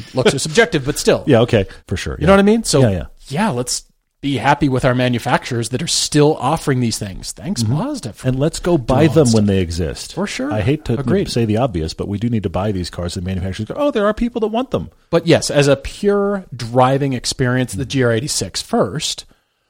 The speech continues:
Speaker 1: But wow, there's so many things to like about the G R Corolla
Speaker 2: Agreed.
Speaker 1: that actually make it more usable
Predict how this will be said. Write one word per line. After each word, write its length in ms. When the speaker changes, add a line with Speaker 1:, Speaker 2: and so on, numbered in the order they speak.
Speaker 1:
But 220
wow, 460
there's 180
so 380
many 220
things 400
to 100
like 400
about 260
the 60
G 160
R 100
Corolla 460
Speaker 2:
Agreed. 140
Speaker 1:
that 220
actually 420
make 240
it 80
more 160
usable 720